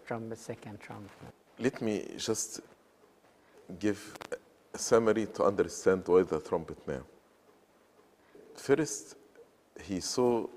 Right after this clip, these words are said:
Speaker 2: the seven churches, and the seven church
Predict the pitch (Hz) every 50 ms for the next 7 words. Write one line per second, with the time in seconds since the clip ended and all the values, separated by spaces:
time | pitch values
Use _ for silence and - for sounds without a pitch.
0 | - - 101 - 131 - - - - 110 101 95 95 85 82 82 80 - - -
1 | - - - - - _ _ _ _ _ - _ _ _ _ _ _ - - -
2 | 113 110 - - - 143 156 156 - - - - - - - - - - - -
3 | - - - _ _ - 95 92 82 95 90 - - 131 113 101 - - 139 127
4 | 123 - -